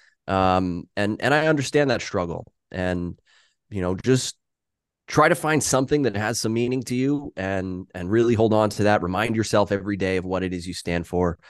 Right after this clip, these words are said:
Just keep moving towards that. And I think the gurus won't matter as much, right? All those, the shiny objects, the low-hanging fruits, those things that are constantly put in front of your face, uh, won't be as distra-, distracting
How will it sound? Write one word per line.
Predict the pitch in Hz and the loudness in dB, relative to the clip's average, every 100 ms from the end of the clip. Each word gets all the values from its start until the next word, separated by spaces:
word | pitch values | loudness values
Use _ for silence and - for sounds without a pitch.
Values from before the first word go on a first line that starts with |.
| _ | _
Just | - 160 | -4 -2
keep | 185 160 | 0 2
moving | 151 139 - | 4 4 2
towards | 120 92 | 0 2
that. | 107 110 85 | 2 4 2
And | - 90 | -4 -4
I | 98 | -4
think | 95 117 107 _ _ _ - | 0 0 -2 _ _ _ -6
the | 107 | -4
gurus | 92 135 131 120 110 98 | 2 4 6 4 2 -2
won't | 117 104 | -4 -4
matter | 117 117 107 | -2 0 -2
as | 98 | -2
much, | 87 76 - - - | -6 -8 -12 -14 -2
right? | 98 107 | 2 6
All | 123 | 6
those, | 135 123 110 - - - | 8 6 2 -8 -16 -6
the | 101 | -4
shiny | - 123 123 | -2 0 4
objects, | 120 110 101 117 117 - | 4 2 2 2 2 -4
the | 95 | -4
low-hanging | 110 110 117 120 107 | -2 -2 -4 -4 -6
fruits, | - 113 110 110 | 0 4 4 2
those | 113 107 - | 0 -2 -2
things | 131 127 | 0 0
that | 107 | -2
are | 101 | -4
constantly | - 127 139 127 | -4 -6 -4 -4
put | 110 113 | -2 -2
in | 107 | -2
front | - 107 | -2 -2
of | 98 | -2
your | 95 | -6
face, | - 107 147 160 - - - _ _ - | -2 0 0 -2 -12 -18 -20 _ _ -10
uh, | 95 95 95 107 | -4 0 0 4
won't | 127 143 139 | 6 6 4
be | 135 123 | 4 6
as | 110 101 95 | 6 4 0
distra-, | - 101 - - 95 110 | -6 -6 -6 -6 -4 -4
distracting | 95 104 - 123 117 - 78 | -2 -2 0 2 2 0 -6